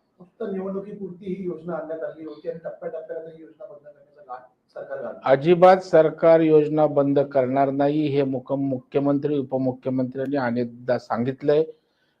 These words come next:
Speaker 2: पुन्हा मी सांगतो, कुठल्याही परिस्थितीत लाडक्या बहिणींची योजना बंद होणार नाही, परंतु काही निकषात बसत नसतील, काही चुकीचे त्यामध्ये लाभार्थी आले असतील, तर शेवटी हा सर्वसामान्यांचा पैसा आहे,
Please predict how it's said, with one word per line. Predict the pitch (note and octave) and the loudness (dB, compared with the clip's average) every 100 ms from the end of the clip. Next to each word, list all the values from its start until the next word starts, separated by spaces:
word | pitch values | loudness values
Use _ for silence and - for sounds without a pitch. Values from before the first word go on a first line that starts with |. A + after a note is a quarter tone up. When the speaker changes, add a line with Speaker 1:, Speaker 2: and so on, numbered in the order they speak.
| _ | _
Speaker 2:
पुन्हा | C3+ D3 D#3+ | 6 8 8
मी | E3 | 6
सांगतो, | D#3+ D3+ D3 C#3 D#3 | 4 4 4 4 4
कुठल्याही | D#3 C3+ C#3+ D3 D3 | 4 -6 2 4 4
परिस्थितीत | D3 C#3 C3+ - C3+ D3+ D#3 | 4 0 -2 -6 -4 -2 -2
लाडक्या | D3 C3 B2+ B2 B2 C#3+ | -2 0 2 0 -2 -2
बहिणींची | C3+ B2+ B2+ C3 C3 C#3 | 2 2 2 -2 -4 -2
योजना | C3 B2+ B2 B2+ | 0 0 0 -2
बंद | B2 B2 B2 | 0 0 0
होणार | A#2+ A#2+ A#2 C3+ | 0 0 0 0
नाही, | C3+ C#3+ F3+ - _ _ _ - | 2 2 2 -4 _ _ _ 6
परंतु | F#3+ A3+ A3+ E3+ B2 - _ _ _ | 8 10 6 2 -4 -6 _ _ _
काही | D#3 F3 | 4 6
निकषात | F3+ F3+ F3 G3+ - G#3 G#3 - - _ _ _ _ | 6 2 4 6 8 8 6 -6 -20 _ _ _ _
बसत | C#3 E3 E3+ D#3 | 4 6 8 4
नसतील, | D#3+ C#3+ - C#3 C3+ | 2 0 0 -4 0
काही | D#3 D#3+ | 4 2
चुकीचे | E3 F3 E3+ G3 F#3 G3 G3 F#3+ _ _ _ | 2 -4 2 2 4 4 4 -2 _ _ _
त्यामध्ये | E3+ E3+ E3+ E3+ | 6 8 8 8
लाभार्थी | E3+ D3 D#3+ D#3 E3 | 6 8 6 8 6
आले | D3+ D#3 | 8 8
असतील, | C#3+ - A#2 G#2 - _ _ _ - | 6 2 -6 -8 -10 _ _ _ 2
तर | A3+ | 2
शेवटी | A3+ F#3 F3 G3 | 6 6 6 6
हा | G#3 | 4
सर्वसामान्यांचा | G#3 D3+ D3+ E3 E3 D3+ D#3+ F3 F3 F3 F3 | 4 4 6 6 4 0 0 2 0 2 2
पैसा | E3+ C3 B2 C3 | 4 2 2 0
आहे, | G#2 | -2